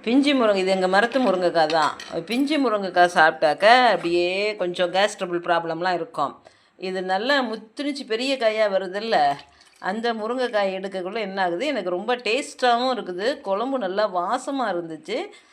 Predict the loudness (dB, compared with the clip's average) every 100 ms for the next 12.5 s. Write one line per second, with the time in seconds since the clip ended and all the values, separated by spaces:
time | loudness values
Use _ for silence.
0 | _ -4 -2 0 0 -2 -2 2 2 2
1 | 0 0 2 -2 -2 -2 -2 -2 -4 -4
2 | -4 -2 -4 -4 -4 -6 -6 -2 -2 -2
3 | -8 _ _ -6 -4 -2 -2 -2 -2 -2
4 | 0 -2 -2 -4 -6 -6 -6 -6 -8 -8
5 | -6 -4 -2 2 2 0 -2 -4 -4 -4
6 | -4 -10 -10 -10 -10 -12 _ _ -14 -12
7 | -8 -8 -6 -4 -4 -4 -6 -2 -2 -2
8 | -4 -4 -6 -8 -8 -6 -6 0 0 2
9 | 0 0 -2 -6 -8 -10 -10 _ -16 -10
10 | -6 -4 -4 -4 -8 -8 -12 -10 -6 -4
11 | -2 -2 -2 0 0 -2 -14 _ -8 -6
12 | -4 -6 -6 -6 -6